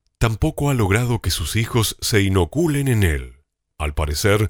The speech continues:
tiene la misma defensa que Elena.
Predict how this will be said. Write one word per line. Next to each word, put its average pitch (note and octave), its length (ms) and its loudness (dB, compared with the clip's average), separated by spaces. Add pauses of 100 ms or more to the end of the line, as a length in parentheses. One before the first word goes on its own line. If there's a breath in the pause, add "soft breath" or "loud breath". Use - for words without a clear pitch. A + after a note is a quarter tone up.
(160 soft breath)
tiene E2+ 360 0
la F2+ 160 2
misma B2 580 -2
defensa A2 640 0
que G2 240 2
Elena. C#2 540 -6